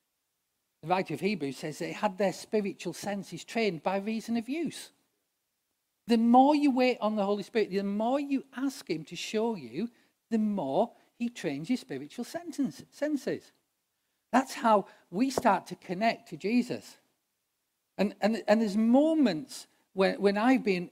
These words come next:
I've been praying and, and worshipping in my little man cave this year where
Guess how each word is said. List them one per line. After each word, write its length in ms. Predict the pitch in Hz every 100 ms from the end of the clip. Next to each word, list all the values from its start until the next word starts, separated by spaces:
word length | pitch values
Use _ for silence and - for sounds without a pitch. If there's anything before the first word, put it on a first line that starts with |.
| -
I've 180 | 196 185
been 180 | 180 -
praying 540 | - 240 240 233 202
and, 180 | 160 147 _ _
and 160 | 170 180
worshipping 760 | 220 233 226 - 185 175 175 - -
in 160 | 175
my 140 | 180 170
little 180 | 175 160
man 340 | 196 226 226
cave 320 | - 180 147
this 240 | 151 135 135
year 220 | 127 147 _ _ _
where 300 | 214 220